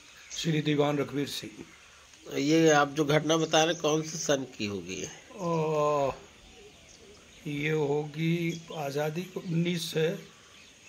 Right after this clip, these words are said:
Speaker 1: पैंतीस या उन्नीस सौ चौंतीस के लगभग की है।
Speaker 2: आप, जैसे ललितपुर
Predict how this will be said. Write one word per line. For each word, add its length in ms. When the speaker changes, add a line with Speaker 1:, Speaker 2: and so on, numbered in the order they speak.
Speaker 1:
पैंतीस 520
या 120
उन्नीस 360
सौ 80
चौंतीस 420
के 140
लगभग 260
की 240
है। 80
Speaker 2:
आप, 280
जैसे 260
ललितपुर 720